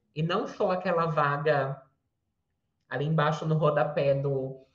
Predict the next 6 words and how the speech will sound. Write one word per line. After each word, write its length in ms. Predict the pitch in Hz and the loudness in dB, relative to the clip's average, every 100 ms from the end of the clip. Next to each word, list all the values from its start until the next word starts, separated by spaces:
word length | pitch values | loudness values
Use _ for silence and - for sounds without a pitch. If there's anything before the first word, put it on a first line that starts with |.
| _ _ _ | _ _ _
das 180 | 139 139 | -2 -2
plataformas 840 | - 151 175 170 190 156 151 156 151 | 0 -2 -2 -4 2 4 4 2 -2
de 100 | 147 | -4
currículo, 680 | 160 143 175 196 - 156 143 | -4 -4 -2 -6 -6 -4 -2
né, 220 | 147 147 | -2 -4
entrevistas, 880 | 147 143 139 185 226 - 160 127 | -4 -4 -4 -4 -6 -6 -2 -2